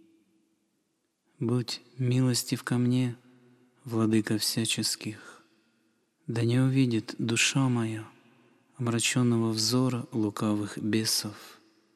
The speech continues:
но да приимут ее чистые и светлые ангелы Твои. Дай славу имени Твоему святому,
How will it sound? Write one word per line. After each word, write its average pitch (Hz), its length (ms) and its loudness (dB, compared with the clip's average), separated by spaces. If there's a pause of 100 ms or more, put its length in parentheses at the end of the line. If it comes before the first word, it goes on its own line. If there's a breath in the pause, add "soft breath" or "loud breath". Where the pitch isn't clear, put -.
(680)
но 120 180 0
да 117 120 2
приимут 123 600 2
ее 120 180 0
чистые 117 680 -2 (120)
и 131 60 -8
светлые 120 720 -2 (320)
ангелы 110 540 0
Твои. 107 520 -6 (1400)
Дай 123 440 0
славу 120 500 0
имени 123 520 2
Твоему 113 480 0
святому, 110 720 -4